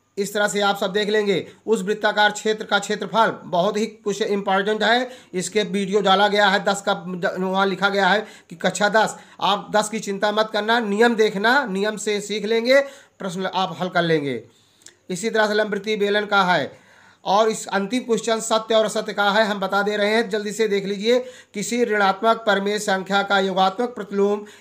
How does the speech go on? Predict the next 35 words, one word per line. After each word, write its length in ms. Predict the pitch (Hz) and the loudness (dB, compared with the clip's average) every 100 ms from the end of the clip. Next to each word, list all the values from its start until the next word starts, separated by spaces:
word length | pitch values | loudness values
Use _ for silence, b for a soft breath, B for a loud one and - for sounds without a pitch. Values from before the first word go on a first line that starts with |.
| - | -2
एक 260 | 185 202 160 | 0 0 -2
धनात्मक 720 | 170 175 175 185 196 190 - - | 0 0 0 0 0 0 -8 -2
परिमेय 340 | 175 175 190 | 0 0 -4
संख्या 380 | 190 175 170 180 | -4 -6 0 0
होता 300 | 170 170 180 | 0 0 0
है। 260 | 165 160 - B B - | 2 2 0 B B -4
योगात्मक 600 | 185 190 196 196 233 247 | -2 2 2 0 -2 -4
प्रतिलोम 340 | 220 196 208 202 | -8 -4 -4 0
कह 160 | 190 | 0
रहा 240 | 180 175 165 | 2 0 2
है 260 | 190 240 254 B B - | 4 2 0 B B -4
तो 180 | 233 208 | -2 -2
धनात्मक 540 | 170 180 175 190 196 | 0 0 0 -2 -4
हो 120 | 190 | -4
जाता 280 | 185 175 180 | -2 -2 -2
है, 120 | 170 | -2
चिन्ह 240 | 180 190 180 | -2 -4 -6
बदल 220 | 170 175 | -4 -4
जाता 240 | 170 165 160 | -4 -2 -4
है, 120 | 160 | -4
सत्य 360 | 165 151 156 | -6 -8 -4
है 160 | 123 127 | -4 -4
ये। 260 | 117 113 - _ _ b b b b b - | -4 -8 -16 _ _ b b b b b -2
एक 260 | 196 208 | 0 0
ही 220 | 208 233 254 | 0 0 4
रेखा 360 | 226 214 214 226 | 4 4 2 2
पर 240 | 226 214 | 4 2
लंब 280 | 208 220 220 | 4 2 2
रेखाएं 500 | 214 196 175 196 214 | -2 -2 -2 0 2
परस्पर 500 | 214 190 185 180 208 | 2 2 2 2 -2
समांतर 580 | 202 196 180 180 175 202 | 2 0 0 -2 0 0
होती 340 | 185 180 196 180 | 0 -2 -4 0
हैं, 300 | 175 180 160 | 2 2 0
सत्य 420 | 180 185 185 190 | 0 0 0 0
है। 340 | 170 160 127 | 2 2 0